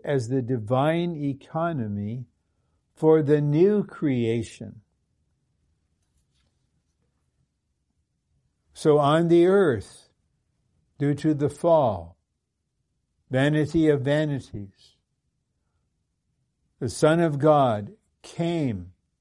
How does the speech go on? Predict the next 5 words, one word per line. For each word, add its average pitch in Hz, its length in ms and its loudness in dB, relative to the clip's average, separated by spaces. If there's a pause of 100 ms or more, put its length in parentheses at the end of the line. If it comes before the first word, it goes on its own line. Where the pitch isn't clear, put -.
(1000)
by 123 500 0 (920)
incarnation. 139 1160 -2 (1160)
He 156 200 0
came 151 480 -2
right 147 640 2